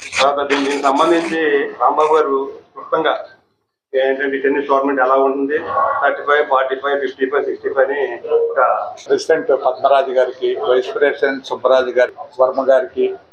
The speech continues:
Speaker 2: print and electronic media వారికి మాకు కృతజ్ఞతలు. ఐస్తా తరఫున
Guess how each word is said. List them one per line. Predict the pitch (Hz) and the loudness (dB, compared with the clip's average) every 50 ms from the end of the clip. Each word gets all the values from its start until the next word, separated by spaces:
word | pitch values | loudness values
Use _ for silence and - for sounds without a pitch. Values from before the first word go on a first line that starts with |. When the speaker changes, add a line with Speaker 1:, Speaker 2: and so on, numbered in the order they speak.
| - - 127 | -10 -6 -6
Speaker 2:
print | 123 - - - - - - 127 131 127 123 | -6 -6 -6 -10 -12 -10 -8 -6 -6 -4 0
and | - 131 127 127 127 127 | 2 4 4 4 2 0
electronic | 123 123 123 113 117 - - - 127 127 123 117 117 - 120 | 2 0 0 0 0 -6 -4 0 0 0 0 -2 -10 -10 -6
media | 123 123 123 120 120 | -2 0 0 2 2
వారికి | 120 117 113 113 113 143 | 2 2 0 -2 -6 -6
మాకు | 143 135 127 117 - - - 113 | -2 0 0 0 0 -2 -10 -10
కృతజ్ఞతలు. | - - 127 123 - 120 127 127 135 | -6 -6 -6 -6 -6 -8 -4 0 2
ఐస్తా | 135 131 - 127 - - 143 131 | 2 2 2 0 -2 -2 0 0
తరఫున | 127 120 110 - - 95 | 2 0 0 -2 -4 -14